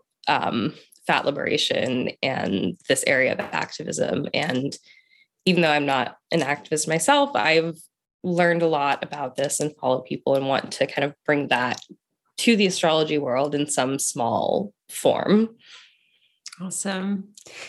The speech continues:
Speaker 2: Yeah, I, I feel like this is just so needed. It's conversations that need to be had in, in, you know, larger context, really, because,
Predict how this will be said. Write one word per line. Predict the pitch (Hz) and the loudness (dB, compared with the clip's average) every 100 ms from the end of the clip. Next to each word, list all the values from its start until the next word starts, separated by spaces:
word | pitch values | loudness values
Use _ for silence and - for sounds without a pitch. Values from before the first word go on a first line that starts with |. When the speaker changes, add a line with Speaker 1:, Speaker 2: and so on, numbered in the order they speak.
| - | -4
Speaker 2:
Yeah, | 208 180 175 165 | 2 4 4 4
I, | 165 175 208 - _ - | 4 0 -4 -18 _ -2
I | 175 | -2
feel | 175 202 | 0 2
like | 185 180 | 2 2
this | 175 180 | 0 0
is | 170 | -2
just | 165 160 - | -2 -2 0
so | 160 156 156 156 156 151 151 | 2 2 2 2 0 -2 -4
needed. | 151 151 147 147 147 143 139 | -2 2 2 2 2 0 -2
It's | 101 - - - _ _ - | -4 -4 -6 -10 _ _ 0
conversations | 226 180 - 175 165 165 170 | 2 4 4 2 2 2 4
that | 165 147 | 2 2
need | 156 | 2
to | 156 | 2
be | 156 | 2
had | 156 147 143 | 2 2 2
in, | 143 143 135 - | 2 0 -2 -4
in, | 147 143 135 - | 0 0 0 -2
you | 156 | 0
know, | 139 120 135 - | 2 0 -2 0
larger | 156 151 151 | 0 2 0
context, | 151 143 143 170 139 139 - - | 0 0 0 0 0 -2 -4 -2
really, | 147 147 139 | 0 0 0
because, | 143 139 147 139 135 - | -2 -2 0 0 0 -6